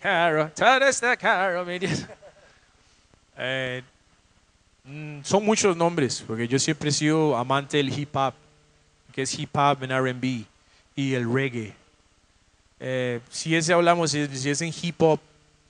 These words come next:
tengo muchos. Son demasiados, desde Nueva York hasta el Dirty South y en L A. O sea, son bastantes que yo puedo decir que influen-, ahí tienen influencia.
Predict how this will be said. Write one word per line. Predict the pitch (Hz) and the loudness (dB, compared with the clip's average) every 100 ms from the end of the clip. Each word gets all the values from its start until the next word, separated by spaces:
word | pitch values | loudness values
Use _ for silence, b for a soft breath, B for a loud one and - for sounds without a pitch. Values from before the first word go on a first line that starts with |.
| _ | _
tengo | 151 143 | -6 -4
muchos. | 135 139 - 117 104 - _ _ _ _ _ _ | -4 -6 -8 -10 -12 -20 _ _ _ _ _ _
Son | - 123 127 | -8 -6 -4
demasiados, | 131 123 117 131 123 | -2 -2 -2 -2 0
desde | 123 123 120 117 - - _ | -4 -4 -4 -6 -10 -20 _
Nueva | 120 131 127 123 | -10 -4 -2 0
York | 127 135 139 131 - - _ | 2 4 4 0 -12 -20 _
hasta | 123 120 - 123 | -8 -8 -6 -6
el | 123 | -2
Dirty | 131 127 123 | -2 -2 -4
South | - 127 127 123 123 - - _ _ _ _ _ _ _ | -2 2 4 2 -2 -12 -20 _ _ _ _ _ _ _
y | 120 | -10
en | 117 123 | -8 -6
L | 127 | -2
A. | 135 127 | -2 -2
O | 107 | -4
sea, | - 127 | -4 -2
son | 127 135 | -2 -2
bastantes | 139 127 - 147 147 180 - | -2 -2 0 -2 0 -2 -2
que | 127 | 0
yo | 131 | 0
puedo | 143 143 | 2 0
decir | 143 | 0
que | - 139 123 - | -4 -8 -10 -12
influen-, | 139 127 101 147 143 120 | -12 -8 0 0 0 -2
ahí | 123 139 | -4 -4
tienen | - 143 147 | -4 -6 -6
influencia. | 131 139 143 139 - 98 | -8 0 0 0 -6 -10